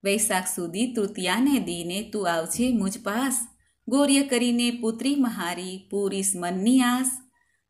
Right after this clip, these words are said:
સુખદેવ કહે, "રાજા સુણો, અહીં થયો એ પ્રકાર. હવે બાણાસુરની સિંગત થઈ, તેનો કહું વિસ્તાર. કહું વિસ્તાર એનો સુણો રાજા નિર્ધાર રે.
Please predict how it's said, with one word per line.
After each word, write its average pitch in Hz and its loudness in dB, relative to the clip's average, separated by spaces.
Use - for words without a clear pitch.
સુખદેવ 277 2
કહે, 254 0
"રાજા 214 -2
સુણો, 180 -4
અહીં 247 0
થયો 190 -6
એ 202 -4
પ્રકાર. 208 -4
હવે 285 6
બાણાસુરની 226 2
સિંગત 226 0
થઈ, 175 -8
તેનો 254 6
કહું 220 -2
વિસ્તાર. 220 0
કહું 277 0
વિસ્તાર 247 2
એનો 214 0
સુણો 285 2
રાજા 214 0
નિર્ધાર 220 -2
રે. 180 -6